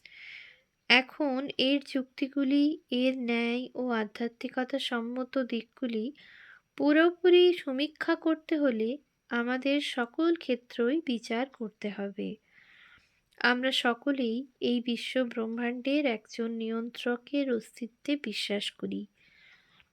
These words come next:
কিন্তু তা সত্ত্বেও আমরা প্রকৃতির কাছ থেকে সুবিচারের বদলে অবিচার পেয়ে থাকি। একজন জন্মগ্রহণ করে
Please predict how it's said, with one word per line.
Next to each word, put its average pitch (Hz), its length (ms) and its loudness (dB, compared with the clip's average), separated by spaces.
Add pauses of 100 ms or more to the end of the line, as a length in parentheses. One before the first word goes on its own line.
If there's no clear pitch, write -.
(160)
কিন্তু 339 300 4
তা 330 280 6
সত্ত্বেও 277 680 2 (540)
আমরা 285 240 4
প্রকৃতির 294 600 4
কাছ 294 320 4
থেকে 262 480 0
সুবিচারের 294 880 2
বদলে 240 500 2 (160)
অবিচার 233 600 -2 (120)
পেয়ে 208 200 -2
থাকি। 202 520 -10 (1160)
একজন 269 520 2
জন্মগ্রহণ 269 800 0
করে 262 420 0